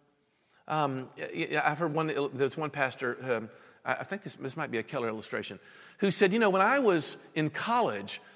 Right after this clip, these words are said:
someone made me study Mozart in my music appreciation class." He goes, "But now I spend all of my excess money on buying Mozart." <laughs> Why?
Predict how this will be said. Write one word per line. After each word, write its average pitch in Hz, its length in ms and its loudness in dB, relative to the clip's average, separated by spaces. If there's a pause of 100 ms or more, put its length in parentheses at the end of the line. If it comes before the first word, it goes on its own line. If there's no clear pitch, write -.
someone 220 460 2
made 180 220 4
me 156 140 0
study 170 500 4
Mozart 131 600 0 (640)
in 135 120 -2
my 139 140 6
music 147 320 0
appreciation 127 640 -2
class." - 480 -6 (520)
He 190 120 6
goes, 196 160 6
"But 196 180 0
now 196 480 0 (280)
I 185 100 6
spend 226 320 2
all 214 180 6
of 185 60 -2
my 180 160 2
excess 196 480 0
money 185 380 -2 (260)
on 151 160 2
buying 170 420 4
Mozart." 190 600 0 (260)
<laughs> - 800 -20
Why? 175 460 2